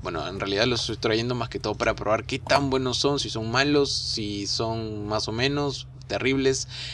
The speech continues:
y también para que, más que todo mostrar el funcionamiento de estos, ya que como mencioné el tema de lo, del adaptador, eh, de Lightning, muchos no sabían que funcionaba con Bluetooth.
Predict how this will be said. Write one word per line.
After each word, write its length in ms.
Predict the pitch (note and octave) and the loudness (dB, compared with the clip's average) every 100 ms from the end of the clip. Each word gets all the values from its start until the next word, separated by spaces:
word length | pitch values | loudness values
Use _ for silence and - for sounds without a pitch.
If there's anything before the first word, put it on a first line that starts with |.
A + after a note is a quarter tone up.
| - - | -8 4
y 200 | D3+ D#3 | 8 8
también 300 | E3+ G3+ G#3 | 6 4 4
para 180 | G#3 | 6
que, 180 | G#3 F3+ - | 4 2 -2
más 220 | E3 E3+ | 0 2
que 80 | E3+ | 2
todo 240 | F3 F#3+ | 6 6
mostrar 560 | F#3+ D#3+ B2+ - C#3+ D3 | 6 4 2 4 4 4
el 100 | D#3+ | 4
funcionamiento 680 | D#3 A#2 A2 G#2+ A#2+ B2+ C3+ | 0 -2 -2 0 0 2 4
de 80 | B2+ | 4
estos, 240 | C3 B2 | 2 2
ya 180 | A#2 A#2 | 4 4
que 140 | A#2+ | 2
como 260 | A#2+ A2 G2+ | -2 -2 -2
mencioné 580 | G2+ G2+ G#2+ A#2 B2 C3+ | 0 0 0 2 4 4
el 140 | A#2 | 4
tema 220 | A#2 A2 | 0 2
de 60 | A2+ | 2
lo, 120 | A2 | 2
del 300 | G2+ F#2 G2 | 2 2 2
adaptador, 600 | F#2+ G2 - F#3+ G#2 G#3 - | 2 0 2 4 6 4 0
eh, 380 | G2+ F#2+ F#2 F2+ | -2 0 -2 -2
de 100 | F#2+ | 4
Lightning, 460 | A2 C3 C3 C3 | 6 6 6 0
muchos 260 | B2 A2 G#2+ | -2 -4 -2
no 100 | A2 | 0
sabían 360 | A2 G#2 G#2+ | 2 2 0
que 100 | G#2 | -2
funcionaba 480 | G#2 G#2 G2 G2 G2 | -4 -4 -4 -4 -4
con 220 | - F#2 | -4 -6
Bluetooth. 380 | F#2+ G2+ - D3 | -4 -4 0 0